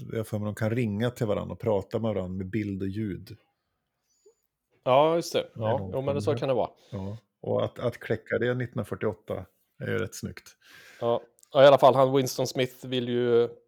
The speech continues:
Speaker 2: han vill ju göra uppror mot storebror då, som, ja. Så det här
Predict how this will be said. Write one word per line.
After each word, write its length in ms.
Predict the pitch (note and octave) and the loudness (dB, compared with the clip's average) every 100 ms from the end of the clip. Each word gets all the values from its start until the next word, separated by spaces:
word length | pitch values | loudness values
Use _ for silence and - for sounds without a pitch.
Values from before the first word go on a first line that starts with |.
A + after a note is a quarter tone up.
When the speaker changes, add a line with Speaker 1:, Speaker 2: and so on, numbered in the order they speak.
| _ | _
Speaker 2:
han 140 | A#2+ A#2+ | -8 -4
vill 100 | A#2+ | 0
ju 60 | |
göra 180 | A#2+ A#2 | 2 2
uppror 640 | - B2+ - A2+ A2+ A#2+ - - _ | 0 -4 -4 -4 -2 -2 -6 -16 _
mot 240 | B2 A2 | -12 -10
storebror 680 | - - B2+ G#2+ G#2 G#2+ A2+ | -4 0 0 0 -2 -4 -2
då, 120 | F#2+ | -4
som, 300 | - F2 G2 - - | -6 -12 -12 -20 -12
ja. 260 | - - _ - - - - | -12 -12 _ -20 -20 -12 -2
Så 100 | B2+ - | -2 2
det 60 | C3 | 2
här 200 | D3 | 4